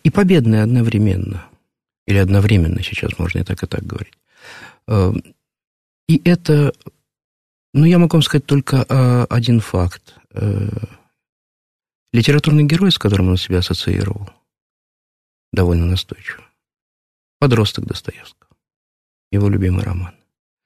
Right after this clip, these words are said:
А мы помним с вами, какой раздёрганный был этот человек.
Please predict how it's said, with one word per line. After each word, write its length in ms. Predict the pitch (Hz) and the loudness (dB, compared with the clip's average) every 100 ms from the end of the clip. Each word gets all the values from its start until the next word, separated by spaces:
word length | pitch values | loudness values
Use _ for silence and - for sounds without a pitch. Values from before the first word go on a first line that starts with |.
| _ _ _ | _ _ _
А 80 | - | 0
мы 160 | 107 113 | 2 2
помним 320 | 104 95 87 | 0 0 0
с 120 | - | -2
вами, 200 | 98 110 | 0 0
какой 460 | - 92 92 95 87 _ _ | -2 -4 -2 -2 -4 _ _
раздёрганный 800 | - - 95 95 113 113 101 98 | -8 -2 0 2 2 2 0 0
был 200 | 92 92 | 0 -2
этот 220 | 87 - | -4 -6
человек. 580 | - - - 98 92 _ | -14 -12 -10 -10 -12 _